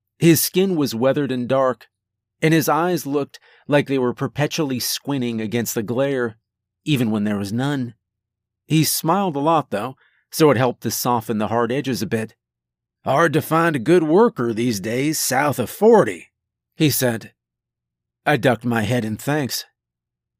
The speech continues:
"I appreciate it, Tommy." I looked over at Jonas, who just finished tending to the horses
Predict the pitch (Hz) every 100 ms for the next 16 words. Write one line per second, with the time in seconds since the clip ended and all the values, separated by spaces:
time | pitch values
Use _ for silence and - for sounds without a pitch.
0 | _ 110 - 208 - 117 98 117 110 139
1 | 160 _ _ _ _ _ _ _ _ _
2 | _ - 160 208 226 240 180 143 107 117
3 | 127 120 104 - - - _ 135 151 131
4 | 123 - 135 113 - - 123 117 107 101
5 | 104 - 147 127 104 113